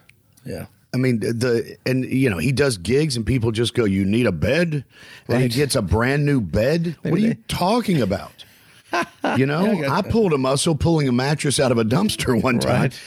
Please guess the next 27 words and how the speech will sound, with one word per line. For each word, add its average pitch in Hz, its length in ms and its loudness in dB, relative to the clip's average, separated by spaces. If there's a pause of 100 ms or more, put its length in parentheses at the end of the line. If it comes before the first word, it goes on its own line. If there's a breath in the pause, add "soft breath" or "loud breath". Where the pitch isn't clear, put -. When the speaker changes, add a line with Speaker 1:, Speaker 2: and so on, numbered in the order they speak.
(140 loud breath)
Speaker 2:
He's 190 260 0
getting, 147 480 -2 (380 loud breath)
Speaker 1:
Yeah. 120 120 -2
Speaker 2:
you 135 60 2
know, 127 80 0
Speaker 3:
Free, 160 220 2
Speaker 2:
he 135 60 -4
Speaker 3:
free 131 280 0
Speaker 2:
does 208 240 0
Speaker 3:
beds 143 200 2
Speaker 2:
thirty 147 180 2
Speaker 3:
delivered. 165 240 2
Speaker 2:
minutes 190 300 -2
and 131 140 2
someone 139 340 2
ships - 360 0
him 135 80 2
a 120 60 2
coffee 180 360 0
table. 104 420 -2
Speaker 3:
That's - 100 -8
Speaker 1:
Well, 95 180 2
Speaker 3:
nice. 98 100 2
Speaker 1:
don't 160 100 0
even 127 120 0
mention 143 320 0
coffee. 127 540 -2